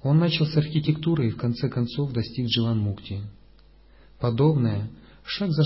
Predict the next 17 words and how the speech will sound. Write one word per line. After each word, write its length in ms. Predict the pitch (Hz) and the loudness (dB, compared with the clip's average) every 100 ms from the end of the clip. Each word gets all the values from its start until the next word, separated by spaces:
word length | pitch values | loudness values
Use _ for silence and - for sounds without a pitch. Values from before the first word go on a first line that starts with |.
| - | 4
шагом, 320 | 151 147 123 | 4 2 2
восхождение, 960 | 113 117 - 123 113 120 139 131 110 113 - | 0 -2 -2 -2 0 0 2 2 0 -4 -6
без 220 | 120 - | -8 -4
сомнения, 460 | 135 131 151 156 131 | -2 2 2 2 0
утомительно, 760 | - 127 113 104 104 95 104 - - - - - - | 0 0 0 0 -4 -4 -6 -10 -20 -20 -20 -20 -6
но 100 | 127 | 0
этот 300 | 131 135 - | 0 0 -2
путь 180 | 185 165 | -4 2
не 80 | 143 | 2
будет 320 | 139 180 139 | 2 -2 0
неверным. 680 | 120 113 104 98 98 98 101 - - - - - | 4 4 4 0 -4 -4 -8 -14 -20 -20 -14 0
Не 100 | 123 | 2
надо 240 | 147 151 | 2 2
забывать, 520 | 143 139 139 117 98 - - - - - | 2 2 2 2 0 -4 -14 -20 -20 -16
что 220 | - - | -10 -2
ведь 240 | 120 120 - | 0 0 -4
Хижня 600 | - 170 143 110 104 | -4 -2 0 0 -2